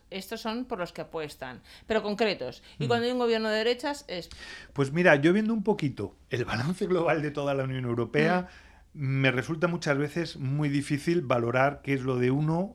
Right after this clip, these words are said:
Speaker 2: o lo de otro, porque dependiendo de cada país y dependiendo de cada región, muchas veces la, la ideología se diluye, digamos, en toda una serie de actuaciones. Es muy difícil, digamos, clasificarlo.
Speaker 1: Pero aquí en España, por
Speaker 2: Porque
Speaker 1: ejemplo, en la Comunidad
Speaker 2: sí.
Speaker 1: Valenciana.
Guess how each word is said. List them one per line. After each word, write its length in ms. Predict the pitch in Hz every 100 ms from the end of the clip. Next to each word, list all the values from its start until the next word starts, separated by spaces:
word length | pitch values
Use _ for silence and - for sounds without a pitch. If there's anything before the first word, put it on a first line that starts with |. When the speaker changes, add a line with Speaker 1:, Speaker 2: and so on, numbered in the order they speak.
| -
Speaker 2:
o 100 | 127
lo 100 | 117
de 80 | 131
otro, 200 | 147 170
porque 380 | 156 123 123 -
dependiendo 500 | 113 107 110 139 180
de 100 | 175
cada 240 | 175 165
país 380 | - 127 107 -
y 80 | -
dependiendo 480 | 113 117 110 131 151
de 120 | 156
cada 320 | 147 139 131 123
región, 460 | - 143 170 233 - - - - 123
muchas 300 | 123 147 135
veces 400 | 139 156 170 -
la, 400 | 127 120 113 -
la 200 | 123 120
ideología 480 | 117 117 110 143 151
se 180 | - 135
diluye, 460 | 127 131 151 143
digamos, 560 | 135 127 131 135 156 - - -
en 100 | 123
toda 160 | 123 123
una 120 | 123
serie 200 | 123 123
de 120 | 143
actuaciones. 520 | 135 117 - 101 101
Es 120 | 147 139
muy 240 | 156 165
difícil, 440 | 147 143 147 156
digamos, 420 | 135 127 127 160 - - - - - -
clasificarlo. 720 | 131 - 113 117 104 98 92
Speaker 1:
Pero 120 | 220
aquí 120 | 226
en 60 | 269
España, 360 | 269 180 170
por 120 | 180 208
Speaker 2:
Porque 100 | 262
Speaker 1:
ejemplo, 140 | 226
en 60 | 208
la 100 | 208
Comunidad 260 | 220 240
Speaker 2:
sí. 80 | -
Speaker 1:
Valenciana. 500 | 151 117 190 - -